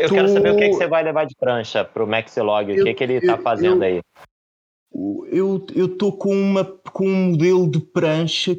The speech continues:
Speaker 2: que aprimoramos ao meu jeito. Neste momento é quase como, e eu tenho muito orgulho em dizer isto, é quase como um pro model, como se eu fosse, ah, ainda não tenho,
Speaker 1: <laughs>
Speaker 2: ainda não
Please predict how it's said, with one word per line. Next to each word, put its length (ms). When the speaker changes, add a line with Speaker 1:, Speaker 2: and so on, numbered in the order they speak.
Speaker 2:
que 680
aprimoramos 1120
ao 140
meu 240
jeito. 640
Neste 500
momento 680
é 100
quase 580
como, 320
e 60
eu 100
tenho 200
muito 260
orgulho 420
em 120
dizer 340
isto, 260
é 60
quase 320
como 240
um 60
pro 400
model, 680
como 180
se 120
eu 80
fosse, 640
ah, 200
ainda 280
não 200
tenho, 300
Speaker 1:
<laughs> 340
Speaker 2:
ainda 200
não 120